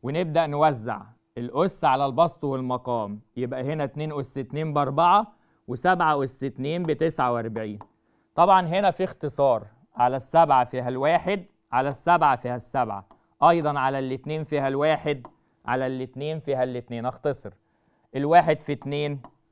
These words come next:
باتنين، والواحد في سبعة بسبعة. اتفقنا الواحد محايد. نشوف مع بعض آخر سؤال معانا.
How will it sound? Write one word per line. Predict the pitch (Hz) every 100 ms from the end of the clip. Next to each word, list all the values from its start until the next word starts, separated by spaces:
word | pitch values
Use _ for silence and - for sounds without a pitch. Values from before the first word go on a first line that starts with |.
| -
باتنين، | 123 - 143 160 208 202
والواحد | 139 147 156 165 143 135
في | 131
سبعة | 120 147 143 147 143
بسبعة. | 120 120 120 110
اتفقنا | 110 120 151 156 147
الواحد | 135 151 160 156
محايد. | 160 165 135 104 90 _ _ _ _ _ -
نشوف | 120 190
مع | 185 147
بعض | 156 139
آخر | 135 147 127
سؤال | 135 139
معانا. | 123 139 175